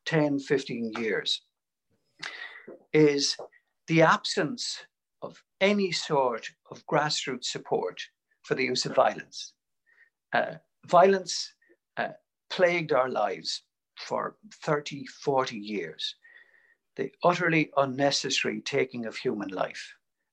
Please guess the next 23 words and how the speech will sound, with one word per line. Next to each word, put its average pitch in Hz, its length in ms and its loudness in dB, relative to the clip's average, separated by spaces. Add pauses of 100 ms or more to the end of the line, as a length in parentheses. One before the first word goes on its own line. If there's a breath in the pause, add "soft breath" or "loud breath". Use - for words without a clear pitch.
(180)
um, 104 420 -4 (300)
the - 120 -6 (120)
awful 175 380 6
effect 127 380 0
that 127 180 2
had 107 160 -4
on 104 220 -4 (200)
thousands 139 420 2
upon 113 200 -8
thousands 117 400 0
of - 100 -12
people. 156 300 -6 (220)
And 139 100 2
I 147 60 2
think 175 280 -4 (520 loud breath)
that 175 160 4
explains 202 800 4 (600 soft breath)
a 139 100 6
lot 156 260 4
of 127 220 -8
the 131 240 -12 (180)
visceral 165 480 4
dislike 139 600 0